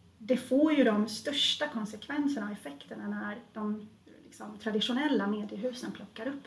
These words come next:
det, eh, och du offentligt avrättas. Det är någonting helt annat. Så att absolut, eh, mediehusen har en stor makt och stor roll.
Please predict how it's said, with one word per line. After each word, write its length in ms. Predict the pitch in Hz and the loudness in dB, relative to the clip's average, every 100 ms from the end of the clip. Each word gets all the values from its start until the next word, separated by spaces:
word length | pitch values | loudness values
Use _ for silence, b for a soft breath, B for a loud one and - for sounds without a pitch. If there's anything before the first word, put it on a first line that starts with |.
| - | -10
det, 400 | - - - 226 | -12 -12 -14 -8
eh, 160 | 214 | -6
och 160 | 214 220 | -2 0
du 340 | 214 208 208 - - - - | 2 2 0 -4 -18 -20 -8
offentligt 920 | - - 294 311 220 - - - - - - | -4 -2 4 8 8 4 -8 -18 -20 -20 -2
avrättas. 800 | 220 208 208 - - - - - _ b b b b b b | 0 0 -4 -10 -12 -14 -14 -20 _ b b b b b b
Det 160 | 269 | 6
är 40 | 262 | 8
någonting 280 | 208 220 202 | 6 2 -4
helt 260 | 208 202 | -6 -4
annat. 400 | 262 240 - - | -2 -2 -4 -10
Så 120 | - | -6
att 160 | 226 - | -6 -4
absolut, 800 | - - - 233 285 247 202 - - | -6 -4 -2 2 4 2 0 -8 -8
eh, 340 | - - - - 247 | -6 -6 -6 -6 -2
mediehusen 720 | 233 208 208 214 269 - 240 | -2 -2 -2 -2 -2 0 -2
har 380 | - 320 349 202 | 0 0 2 0
en 200 | 214 208 | -2 -10
stor 520 | - - 330 202 202 | -10 -2 -2 -2 -6
makt 400 | - - - - | -10 -10 -14 -18
och 60 | - | -14
stor 380 | - 320 269 | -2 2 2
roll. 360 | - - - - | 2 -2 -8 -10